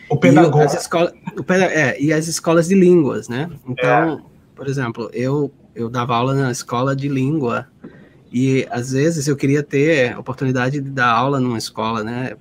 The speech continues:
Speaker 2: de primeira série, segunda série,
Speaker 1: Aham.
Speaker 2: e eles, ah, me parece que a lei,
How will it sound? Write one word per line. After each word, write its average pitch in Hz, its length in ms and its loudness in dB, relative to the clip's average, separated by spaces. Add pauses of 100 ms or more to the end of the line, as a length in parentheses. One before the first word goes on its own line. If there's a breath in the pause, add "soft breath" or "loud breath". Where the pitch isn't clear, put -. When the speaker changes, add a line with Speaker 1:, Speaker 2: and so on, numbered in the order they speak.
(120)
Speaker 2:
de 101 320 -10 (240)
primeira 110 380 -6
série, 113 260 -6
segunda 107 300 -8
série, 120 320 -4 (480 soft breath)
Speaker 1:
Aham. 117 260 0
Speaker 2:
e 127 340 4 (120)
eles, 135 760 0
ah, 113 420 0
me 120 160 -6
parece 131 320 0
que - 80 -2
a 131 80 4
lei, 127 800 2